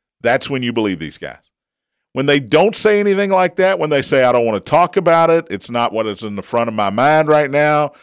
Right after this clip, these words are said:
I'm concentrating on the U S Open," or, "I'm concentrating on my game right now," that's when you need to worry, "Uh-oh, this guy's probably gonna go."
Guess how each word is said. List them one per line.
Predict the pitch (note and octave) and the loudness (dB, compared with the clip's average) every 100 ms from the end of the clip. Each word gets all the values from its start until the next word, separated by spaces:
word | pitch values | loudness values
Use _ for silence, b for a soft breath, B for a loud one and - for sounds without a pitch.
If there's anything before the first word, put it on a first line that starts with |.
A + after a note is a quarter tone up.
| b b | b b
I'm | F#2+ | -12
concentrating | G2+ B2+ C#3 C#3 A#2 C3 B2+ A#2+ | -4 -2 -2 -4 -4 -2 -2 -2
on | A#2 | -2
the | A2 | -2
U | G2+ G2 | -4 -2
S | F#2+ - | -2 0
Open," | C#3 D#3 D#3 D3 C#3+ - b b | 2 2 0 -2 -4 -10 b b
or, | - | -2
"I'm | G#2 | -2
concentrating | F#2+ - C#3 C#3+ B2+ - B2+ A#2+ A#2 | -4 -2 -2 -2 -6 -2 0 0 -2
on | G#2+ G#2 | -4 -2
my | G#2 F#2+ | -4 -4
game | B2 D3 D3+ D3 | -2 -2 -2 -2
right | C#3 | -2
now," | C3+ B2+ _ _ _ | -2 -6 _ _ _
that's | D#2+ A#2+ D3 D#3 - | _ 0 2 0 -2
when | C#3 C3+ C3 | -4 -4 -4
you | C3 | -4
need | A#2+ A#2 | -4 -2
to | A2 | 0
worry, | G2+ G2 F#2+ F#2+ _ - | 0 0 -2 -6 _ -4
"Uh-oh, | G#2+ - F2 E2 - _ _ _ _ F2 | -2 -2 -6 -8 -14 _ _ _ _ _
this | A2 A#2 | -4 -4
guy's | - G2+ F#2+ | -2 -2 -2
probably | - F#2+ F2+ F#2 | -6 -6 -6 -6
gonna | D#2+ D#2 | -12 -16
go." | C2+ - | -16 -18